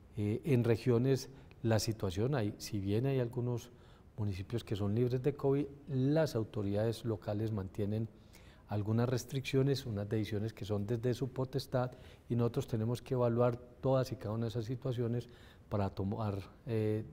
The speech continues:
decisiones. En eso estamos y el compromiso es que les anunciamos, eh, con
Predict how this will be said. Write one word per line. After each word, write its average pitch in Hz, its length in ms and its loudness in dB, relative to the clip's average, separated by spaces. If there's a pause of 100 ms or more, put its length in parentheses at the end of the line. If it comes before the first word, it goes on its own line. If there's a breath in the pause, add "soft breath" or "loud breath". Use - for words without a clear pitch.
decisiones. 101 680 -2 (280 loud breath)
En 120 180 8
eso 123 200 4
estamos 147 540 0 (440 loud breath)
y 127 300 4
el 113 140 -2
compromiso 107 560 -2
es 113 80 -4
que 120 200 0
les 110 200 -2
anunciamos, 104 680 -2 (520 loud breath)
eh, 95 300 -2 (1500)
con 101 320 -2